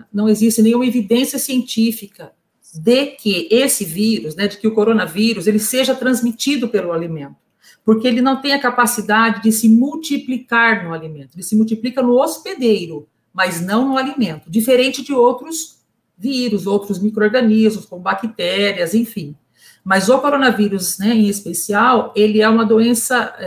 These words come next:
respiratória, então são as gotículas, né, de saliva, enfim, de quem está contaminado, certo? Então, pelo alimento, né, não há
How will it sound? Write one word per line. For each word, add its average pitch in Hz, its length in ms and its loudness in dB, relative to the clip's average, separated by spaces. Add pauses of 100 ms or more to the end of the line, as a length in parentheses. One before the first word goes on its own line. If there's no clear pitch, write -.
respiratória, 269 1040 -2
então 214 140 -2
são 226 180 -2
as 220 80 2
gotículas, 240 960 -4
né, 214 160 -2
de 190 160 -6
saliva, 226 880 0 (500)
enfim, 208 360 0
de 190 120 -10
quem 220 200 4
está 220 320 2
contaminado, 254 920 0 (560)
certo? 208 540 -8
Então, 226 540 0 (280)
pelo 311 440 0
alimento, 208 760 0
né, 190 200 -2
não 233 400 0
há 240 280 2